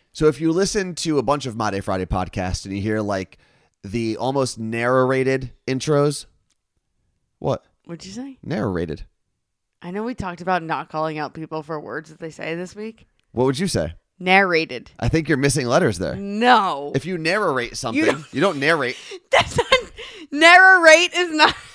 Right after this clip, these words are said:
Speaker 1: Whatever.
Speaker 2: No, you really just tried to tell me that.
Speaker 1: Yeah.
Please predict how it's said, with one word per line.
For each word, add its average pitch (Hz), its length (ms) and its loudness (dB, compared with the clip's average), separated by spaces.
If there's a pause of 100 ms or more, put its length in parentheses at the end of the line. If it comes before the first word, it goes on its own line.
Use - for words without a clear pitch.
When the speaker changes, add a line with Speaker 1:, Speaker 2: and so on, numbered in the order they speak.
(1800)
Speaker 1:
Whatever. 143 520 -2
Speaker 2:
No, 339 260 8 (140)
you 320 320 2
really 311 340 6
just 302 180 -2
tried 285 200 2
to 262 100 -8
tell 262 260 6
me 240 140 0
that. 185 340 2
Speaker 1:
Yeah. 349 400 -2